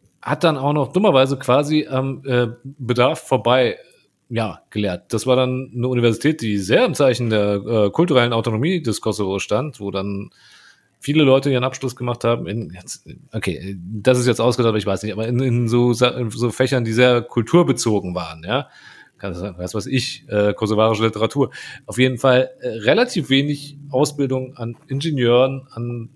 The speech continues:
Berufen, die, mit denen Kosovaren dann auch in den anderen Teilrepubliken irgendwas hätten anfangen können. Und das führte dann, äh, in den achtzigern und Anfang der neunziger zu dem Paradox, dass, äh,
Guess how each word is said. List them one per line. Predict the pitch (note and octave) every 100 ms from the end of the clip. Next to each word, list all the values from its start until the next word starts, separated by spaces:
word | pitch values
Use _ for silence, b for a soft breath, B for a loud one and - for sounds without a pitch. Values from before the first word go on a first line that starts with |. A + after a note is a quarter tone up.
| _
Berufen, | - A#2+ C#3 G3 E3+ C#3
die, | - -
mit | C3 A#2+
denen | C3+ D#3+ D3
Kosovaren | C3+ B2 A2+ B2+ D#3
dann | C#3+ -
auch | B2+
in | C3
den | A#2+
anderen | G#2+ D#3+ C3+ A#2
Teilrepubliken | A2+ C3 B2 A#2 B2 B2
irgendwas | B2 B2 A#2+
hätten | A#2+ G2
anfangen | A#2+ C3 F#2 F2+
können. | - D#2+ - B B -
Und | G#2+
das | B2+
führte | - F#3 D#3+
dann, | C3+ C3 _ _ _ _
äh, | C#3 A#2+ A#2+ -
in | A#2
den | A2+
achtzigern | G2 - - B2 G#2+ C#3+ - _ _ _ _
und | -
Anfang | G#2+ B2+ C3
der | A#2
neunziger | C3+ G#3+ C#3 A#2+ A#2+
zu | A#2+ B2+ A#2
dem | A#2+ A#2 A#2 G#2 A2
Paradox, | - A2+ A#2+ G3+ -
dass, | - A2 - A2
äh, | G#2+ G#2+